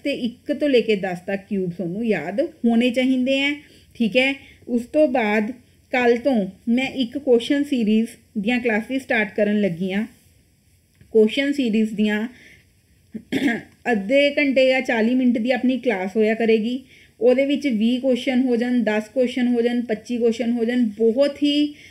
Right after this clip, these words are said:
ਆਰਾਮ ਦੇ ਨਾਲ ਕਰਵਾਇਆ ਜਾਊਗਾ। ਜੋ ਵੀ ਪੰਜਾਬ ਦੇ ਪੇਪਰਾਂ ਦੇ ਵਿੱਚ ਆ ਚੁੱਕੇ ਕੁਐਸਚਨਸ ਹੈ,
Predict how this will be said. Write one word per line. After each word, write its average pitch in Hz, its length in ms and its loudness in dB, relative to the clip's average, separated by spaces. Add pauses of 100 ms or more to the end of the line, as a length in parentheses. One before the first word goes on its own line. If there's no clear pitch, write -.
(360)
ਆਰਾਮ 226 440 2
ਦੇ 269 100 2
ਨਾਲ 254 200 0
ਕਰਵਾਇਆ 208 480 0
ਜਾਊਗਾ। 233 500 0 (280)
ਜੋ 240 280 4
ਵੀ 294 160 2
ਪੰਜਾਬ 208 600 2
ਦੇ 262 120 -2
ਪੇਪਰਾਂ 226 440 -2
ਦੇ 220 120 4
ਵਿੱਚ 214 260 -2
ਆ 214 360 -4
ਚੁੱਕੇ 226 380 -2
ਕੁਐਸਚਨਸ 202 460 0
ਹੈ, 220 140 -2